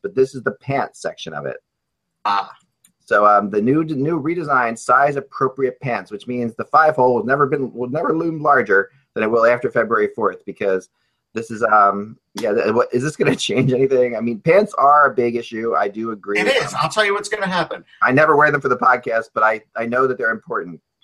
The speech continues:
Speaker 2: Someone like Henrik Lundqvist, who lost all that weight, he's gonna put it back on before February fifth so he can get bigger pants.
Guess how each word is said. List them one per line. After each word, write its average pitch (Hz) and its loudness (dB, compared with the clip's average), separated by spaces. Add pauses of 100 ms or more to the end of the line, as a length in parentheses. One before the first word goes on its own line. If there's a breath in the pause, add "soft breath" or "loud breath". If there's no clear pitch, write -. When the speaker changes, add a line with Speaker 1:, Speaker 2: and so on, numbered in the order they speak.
(400)
Speaker 2:
Someone 214 0
like 214 0
Henrik 190 -2
Lundqvist, 170 -4
who 151 -4
lost 151 0
all 165 2
that 151 2
weight, 156 -2
he's 160 -6
gonna 180 -4
put 170 -4
it 165 -6
back 165 0
on 160 0
before 147 -4
February 143 -2
fifth 175 -8
so 156 -2
he 135 -4
can 135 -6
get 139 0
bigger 139 -2
pants. - -6